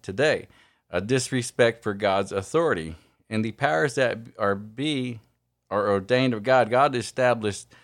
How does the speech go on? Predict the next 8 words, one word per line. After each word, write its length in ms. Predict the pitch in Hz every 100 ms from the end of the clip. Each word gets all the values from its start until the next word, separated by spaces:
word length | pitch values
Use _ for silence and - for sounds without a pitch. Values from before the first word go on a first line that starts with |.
| - - -
our 140 | 82
governments. 760 | 82 101 107 127 135 147 131 - _
God 240 | - 104 107
established 720 | 98 - 107 107 104 98 -
our 180 | 90 87
laws. 640 | 90 110 127 135 143 - - _ _ _ -
God 240 | 95 113
established 800 | 101 - - 104 104 107 101 -